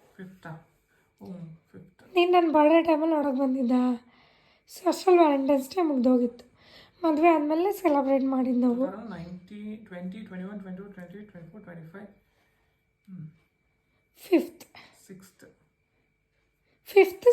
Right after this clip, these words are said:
Speaker 2: ಸೆಲೆಬ್ರೇಷನ್ ಇದು.
Speaker 1: ಟ್ವೆಂಟಿ, ಟ್ವೆಂಟಿ ಒನ್, ಟ್ವೆಂಟಿ ಟೂ, ಟ್ವೆಂಟಿ ತ್ರೀ, ಟ್ವೆಂಟಿ ಫೋರ್, ಟ್ವೆಂಟಿ ಫೈವ್. ಸಿಕ್ಸ್ತ್, not ಫಿಫ್ತ್. ನೈನ್ಟೀನ್ ಅಲ್ಲ ನಮ್ಮ ಮದುವೆ ಆಗಿದ್ದು. ಟ್ವೆಂಟಿ ಒಂದ,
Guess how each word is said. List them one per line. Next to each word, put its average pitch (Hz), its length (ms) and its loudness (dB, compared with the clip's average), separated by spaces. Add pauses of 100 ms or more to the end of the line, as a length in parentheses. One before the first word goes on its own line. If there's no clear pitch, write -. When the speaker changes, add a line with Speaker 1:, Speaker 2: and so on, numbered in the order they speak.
Speaker 2:
ಸೆಲೆಬ್ರೇಷನ್ 330 640 2
ಇದು. 262 320 2
Speaker 1:
ಟ್ವೆಂಟಿ, 196 360 -12
ಟ್ವೆಂಟಿ 170 380 -14
ಒನ್, 190 220 -10
ಟ್ವೆಂಟಿ 160 240 -10
ಟೂ, 190 160 -14
ಟ್ವೆಂಟಿ 160 300 -10
ತ್ರೀ, 202 200 -12
ಟ್ವೆಂಟಿ 165 300 -14
ಫೋರ್, 208 180 -16
ಟ್ವೆಂಟಿ 165 260 -14
ಫೈವ್. 156 180 -12 (220)
ಸಿಕ್ಸ್ತ್, - 320 -20 (540)
not 170 240 -20
ಫಿಫ್ತ್. 165 280 -20 (1000)
ನೈನ್ಟೀನ್ 202 360 -10
ಅಲ್ಲ 170 180 -8 (680)
ನಮ್ಮ 156 160 -8
ಮದುವೆ 147 180 -10
ಆಗಿದ್ದು. 139 680 -16
ಟ್ವೆಂಟಿ 156 360 -12
ಒಂದ, 139 240 -14